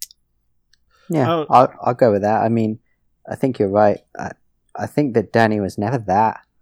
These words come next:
Speaker 1: at least to me, she was never that lovable. I mean, she always had a, a very, um, she had a dark side, even from the very beginning. Um,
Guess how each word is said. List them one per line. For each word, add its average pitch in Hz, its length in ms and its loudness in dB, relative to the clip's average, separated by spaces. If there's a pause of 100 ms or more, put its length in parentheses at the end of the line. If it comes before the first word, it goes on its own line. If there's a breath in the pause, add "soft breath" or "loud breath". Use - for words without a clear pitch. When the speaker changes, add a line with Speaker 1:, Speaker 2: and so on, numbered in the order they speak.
(380)
Speaker 1:
at 117 100 0
least 127 260 -2
to - 80 -4
me, 104 500 -2
she - 200 -10
was 139 160 -6
never 147 180 -2 (100)
that 123 240 2
lovable. 98 440 -2
I 113 40 -8
mean, 113 200 -6
she 101 220 -6
always 143 380 -6
had 127 240 2
a, 98 220 0 (680)
a 98 120 -4
very, 107 540 -4 (500)
um, 98 460 -4 (300)
she - 140 -4
had 165 80 0
a 104 40 -4
dark 113 360 2
side, 101 420 -2 (240)
even 135 260 -2
from 110 260 -6
the 101 60 -4
very 101 220 -4
beginning. 95 540 -8 (560)
Um, 98 400 -6